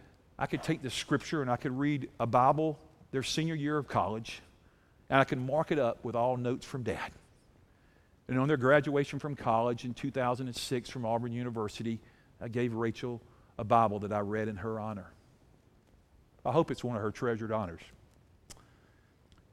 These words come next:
In two thousand twelve, sister graduated, and I did the same thing. I was looking at those Bibles in their homes one day, and I looked. They both graduated the same exact day in May,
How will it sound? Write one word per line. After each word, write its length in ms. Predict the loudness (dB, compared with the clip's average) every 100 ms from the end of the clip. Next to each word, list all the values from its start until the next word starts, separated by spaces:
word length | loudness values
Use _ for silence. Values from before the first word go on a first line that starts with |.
| _
In 100 | -8
two 200 | -2 0
thousand 400 | 6 8 8 4
twelve, 440 | 2 8 10 10 4 -20 -20 -20 -20 -20 _ _ _ -20 -20
sister 400 | -2 0 2 0
graduated, 680 | -2 -4 -4 -2 2 2 2 -2 -20 -20 -20 _ -20 -10
and 100 | -2
I 60 | 2
did 160 | 2
the 80 | 0
same 300 | 0 0 -2
thing. 260 | -4 -8 -8 -16 -20 -20 -20 -20 0
I 60 | 4
was 140 | 6
looking 200 | 6 6
at 60 | 4
those 180 | 4 6
Bibles 420 | 8 8 6 2
in 80 | 0
their 100 | 0
homes 360 | 0 0 0
one 200 | -2 0
day, 180 | 4 4
and 80 | 4
I 60 | 2
looked. 400 | 4 2 0 0
They 100 | 2
both 320 | 4 2 2
graduated 640 | 4 4 4 2 0 0
the 80 | -4
same 560 | -6 0 2 2 0 -2
exact 640 | -4 4 8 8 6 4
day 260 | 6 6
in 180 | 4 0
May, 360 | 4 6 6